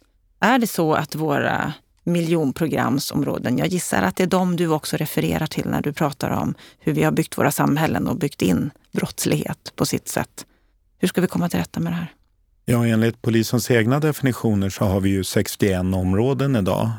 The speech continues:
Speaker 2: eh, som är utsatta eller särskilt utsatta. Och det som kännetecknar många av de här områdena, det är ju just det att polisen har svårt att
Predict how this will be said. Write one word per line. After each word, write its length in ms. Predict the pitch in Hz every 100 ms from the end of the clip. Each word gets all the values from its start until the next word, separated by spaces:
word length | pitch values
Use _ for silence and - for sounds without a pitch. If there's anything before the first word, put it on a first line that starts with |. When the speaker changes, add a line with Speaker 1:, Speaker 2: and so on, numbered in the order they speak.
| - -
Speaker 2:
eh, 360 | 98 92 101
som 260 | 107 - 92
är 140 | 90
utsatta 640 | 101 98 - - 104 - -
eller 160 | 95
särskilt 560 | 90 104 92 - 98 -
utsatta. 640 | 95 87 - 92 - - 104
Och 140 | 101
det 160 | 101 95
som 180 | 107
kännetecknar 800 | 95 - 98 95 87 135 139 143
många 300 | 123 104 95
av 60 | 92
de 140 | 92
här 180 | 92 95
områdena, 640 | 95 92 92 95 95 95 95 - - - _ -
det 200 | 110 98
är 60 |
ju 200 | 139 160
just 280 | 95 92 -
det 80 | 90
att 160 | 82
polisen 600 | - 90 90 - 95 87 98 -
har 180 | 101
svårt 640 | 92 - 101 92 92 - 92
att 340 | 87 -